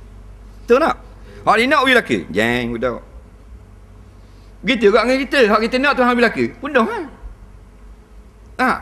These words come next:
tu baru barang-barang. Eh? Ha. <laughs>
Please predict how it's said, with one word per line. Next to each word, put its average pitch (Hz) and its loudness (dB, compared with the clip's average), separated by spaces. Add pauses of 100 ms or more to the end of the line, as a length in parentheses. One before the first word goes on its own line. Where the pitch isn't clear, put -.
(140)
tu 226 2
baru 202 2
barang-barang. 175 2 (600)
Eh? 180 0 (400)
Ha. 110 -2 (1700)
<laughs> - -6